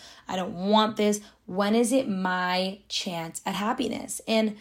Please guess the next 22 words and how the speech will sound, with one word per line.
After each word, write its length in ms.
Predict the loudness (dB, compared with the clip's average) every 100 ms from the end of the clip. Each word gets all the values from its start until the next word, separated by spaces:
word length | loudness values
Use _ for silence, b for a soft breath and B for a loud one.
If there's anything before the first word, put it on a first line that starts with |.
| B B B B
sometimes 480 | 0 4 6 6 4
these 220 | 2 0
thoughts 440 | 0 4 6 4
and 80 | 0
emotions 440 | 2 2 0 -4 -6
can 120 | -6
go 160 | -6
through 180 | -6 -4
our 100 | -6
mind. 480 | -6 -8 -10 -12 -14 b b b b
And 420 | 0 2 2 0 -4 _ _ _ _ _ _ _ _ _ _ _ _ 2
all 200 | 6 6
I 100 | 6
can 220 | 4 0
say 500 | 0 -2 0 2 2
is 220 | 2 2
that 100 | 0
I'm 160 | -2 -4
grateful 540 | -6 -2 -2 -2 -8
for 760 | -8 -12 -10 -4 0 2 0 -2 -8
this 180 | -8 -6
confusion 840 | -6 -8 -10 -8 -6 -6 -8 -10